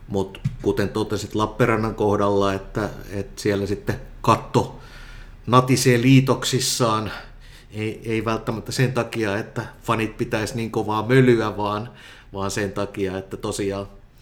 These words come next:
ehkä sen aikainen rakennustekniikka ei ollut,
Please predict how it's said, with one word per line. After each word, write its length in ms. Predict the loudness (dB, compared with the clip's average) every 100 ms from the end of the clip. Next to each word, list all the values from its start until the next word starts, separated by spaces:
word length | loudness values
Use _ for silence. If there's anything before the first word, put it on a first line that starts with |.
| -8 -8 -8 -14 -16 -8
ehkä 340 | -8 -6 -8 -8 -14 -14 -12 -14 -16 -20 -16
sen 240 | -2 0
aikainen 420 | 2 0 0 0 0
rakennustekniikka 1000 | 0 0 -2 -4 -6 -4 -6 -4 -2 0
ei 140 | 0
ollut, 280 | -2 -6